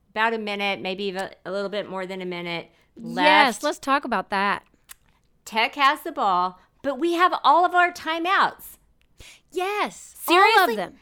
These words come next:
Speaker 1: And we know we can score fast. Not always, but, I mean, we can score in three plays sometimes. And we don't use a single timeout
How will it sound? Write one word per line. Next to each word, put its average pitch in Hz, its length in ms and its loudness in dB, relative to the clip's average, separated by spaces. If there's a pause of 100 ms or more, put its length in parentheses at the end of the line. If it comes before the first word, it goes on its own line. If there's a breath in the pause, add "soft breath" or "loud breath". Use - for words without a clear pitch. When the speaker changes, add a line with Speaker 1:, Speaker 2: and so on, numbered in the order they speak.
Speaker 1:
And 330 180 2
we 381 120 0
know 359 280 6
we 453 160 4
can 311 220 -6
score 302 460 0
fast. - 920 2
Not 226 260 2
always, 214 520 2
but, 247 220 -4
I 226 120 0
mean, 233 500 -4 (320)
we 277 160 -4
can 277 220 -12
score 330 640 2
in 233 180 -2
three 262 240 -6
plays 269 300 -2
sometimes. 196 500 -8 (240 soft breath)
And 262 160 -4
we 277 140 -4
don't 226 420 0
use 254 400 -8
a 196 140 -4
single 302 420 -4
timeout 277 540 2